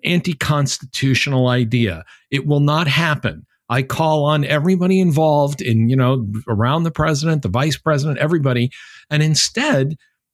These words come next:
these Republicans have interpreted their duty as, "Well, you know, just let him talk and, you know, Mike will do the right thing." We don't know if Mike Pence is gonna do, I think he will. I don't think he has any,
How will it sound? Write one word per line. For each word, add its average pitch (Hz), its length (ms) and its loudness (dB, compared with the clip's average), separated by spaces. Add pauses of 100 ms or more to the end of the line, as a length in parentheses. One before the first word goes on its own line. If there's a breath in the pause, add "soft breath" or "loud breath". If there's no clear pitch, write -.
these 175 340 0
Republicans 202 800 0
have 143 160 0
interpreted 151 640 -2
their 127 180 0
duty 143 640 0
as, 131 520 2 (360 loud breath)
"Well, 127 240 2
you 117 160 2
know, 120 460 2 (340 soft breath)
just - 220 -2
let 170 160 0
him 151 160 2
talk 131 680 0
and, 110 340 2
you 131 100 0
know, 123 80 2
Mike 139 340 0
will 180 80 0
do 170 300 2
the 151 100 2
right 147 320 -2
thing." 135 720 2 (420 loud breath)
We 262 140 0
don't 403 200 0
know 359 180 2
if 127 160 -4
Mike 131 240 -2
Pence 127 260 -4
is 110 80 -2
gonna 113 220 0
do, 113 180 -2
I 160 140 0
think 160 220 -4
he 120 100 -2
will. 160 260 2
I 147 80 -2
don't 214 160 2
think 143 160 -4
he 135 100 0
has 117 240 2
any, 120 360 2